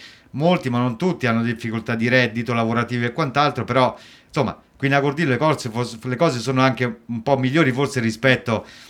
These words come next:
ad altri luoghi, insomma, specie anche per la presenza della grande industria. Allora, anche un po' di aspetto mentale, psicologico e, e di, e di fiducia ci può, ci può essere. Cioè, tu le pazienti che,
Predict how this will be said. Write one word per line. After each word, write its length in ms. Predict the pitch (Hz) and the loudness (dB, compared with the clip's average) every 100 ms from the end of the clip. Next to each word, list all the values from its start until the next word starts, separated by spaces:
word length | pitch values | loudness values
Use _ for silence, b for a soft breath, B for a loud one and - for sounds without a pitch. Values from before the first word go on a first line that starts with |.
| B B | B B
ad 160 | 117 | 0
altri 320 | 127 123 - 117 | 2 2 0 -2
luoghi, 440 | 127 143 117 104 | 4 4 4 0
insomma, 440 | 101 - 107 98 | -4 -4 -4 -4
specie 340 | 101 - 113 113 | -6 -4 -4 0
anche 280 | 117 110 107 | -2 -2 -6
per 160 | 107 | -4
la 100 | 104 | -4
presenza 420 | 104 101 110 107 | -4 -2 -4 -2
della 120 | 107 107 | -4 -2
grande 200 | 104 107 | -2 -4
industria. 440 | 101 107 101 117 | -4 -6 -4 -4
Allora, 360 | 135 160 120 - b b b b b | 0 2 0 -2 b b b b b
anche 300 | 170 175 170 | 2 2 0
un 80 | 143 | 0
po' 220 | 156 165 | 0 0
di 100 | 135 | 2
aspetto 420 | 135 - 156 151 | -2 0 -2 -2
mentale, 560 | 143 139 117 151 135 113 | -4 -2 0 2 4 0
psicologico 760 | - - 113 139 143 107 101 110 | -4 -8 -2 0 0 -2 -2 0
e, 220 | 110 113 | 2 0
e 120 | 110 | 0
di, 300 | 104 117 113 | 0 0 0
e 100 | 117 | -2
di 120 | 117 | -4
fiducia 440 | 120 127 180 151 113 | -6 -4 -4 -2 -4
ci 180 | - 113 | -4 -4
può, 320 | 123 123 104 | 0 2 0
ci 160 | - 113 | -2 -4
può 160 | 123 | 0
essere. 500 | 113 120 101 101 98 | 4 4 2 -4 -8
Cioè, 280 | - 135 110 b b b b | 0 0 0 b b b b
tu 220 | - 196 190 | -2 2 4
le 360 | 139 156 139 | 4 4 4
pazienti 760 | 113 127 - 147 175 170 - 139 | 2 -4 -4 2 4 4 0 -4
che, 560 | 110 117 117 113 104 | 0 0 2 4 2